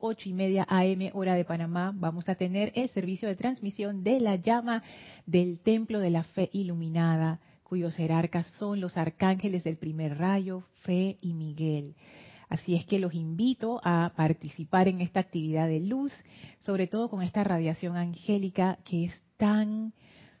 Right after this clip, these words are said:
es tan poderosa, pero al mismo tiempo tan jovial. Esa, esa es la palabra que me viene, esa energía del arcángel Miguel, que es como una energía radiante, alegre, y definitivamente también es una energía que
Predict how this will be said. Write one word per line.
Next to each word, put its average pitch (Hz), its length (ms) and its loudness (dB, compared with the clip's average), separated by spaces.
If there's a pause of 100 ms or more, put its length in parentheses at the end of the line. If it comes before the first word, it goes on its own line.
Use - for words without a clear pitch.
(1500)
es 214 200 2
tan 247 280 4
poderosa, 196 680 2
pero 180 180 -2
al 180 100 2
mismo 208 280 -2
tiempo 214 460 -2
tan 247 420 0
jovial. 185 1000 4
Esa, 196 180 4
esa 214 220 2
es 233 60 8
la 214 120 8
palabra 190 400 4
que 196 140 -2
me 170 120 -6
viene, 180 340 2
esa 175 120 -4
energía 180 340 -2
del 180 100 0
arcángel 175 520 0
Miguel, 175 480 0 (460)
que - 80 2
es 170 80 2
como 202 180 2
una 175 140 4
energía 175 600 4
radiante, 180 1300 4
alegre, 175 1200 4 (760)
y 208 460 4
definitivamente 196 760 2
también 180 280 0
es 185 60 0
una 196 140 -2
energía 180 520 4
que 175 220 -2